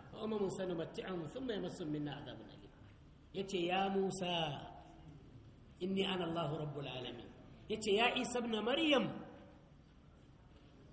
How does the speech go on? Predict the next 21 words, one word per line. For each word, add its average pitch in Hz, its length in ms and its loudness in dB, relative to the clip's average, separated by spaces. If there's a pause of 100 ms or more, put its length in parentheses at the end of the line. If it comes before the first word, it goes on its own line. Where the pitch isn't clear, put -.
a 135 40 -10 (120)
anta 175 160 -4
qulta 180 320 -4
lin 156 160 -4
nasi 175 220 -4
ittakhidhuni 170 600 -2
wa 165 140 -2
um-, 180 260 -6
wa 165 220 -2
ummi 185 220 0 (100)
ilahaini 165 540 0 (320)
min 190 180 4
dunillah? 202 480 4 (360)
Qala 151 220 -2
subhana." - 480 -8 (1200)
Yace, 214 460 4
"Ya, 240 320 4
ya, 226 260 2 (140)
ya, 226 160 2 (560)
ya 226 320 2
Dawudu, 208 800 6